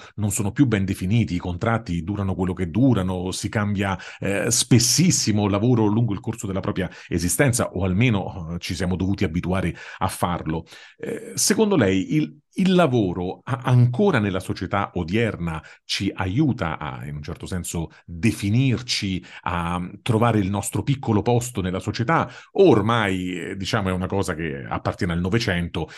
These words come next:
e l'uom-, magari, ecco, forse tante di queste, eh, difficoltà anche dal punto di vista psicologico sono proprio perché non riusciamo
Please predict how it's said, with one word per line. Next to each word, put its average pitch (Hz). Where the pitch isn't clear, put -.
e 90
l'uom-, 113
magari, 160
ecco, 147
forse 131
tante 147
di 113
queste, 120
eh, 95
difficoltà 104
anche 110
dal 92
punto 98
di 92
vista 92
psicologico 117
sono 95
proprio 95
perché 92
non 117
riusciamo 131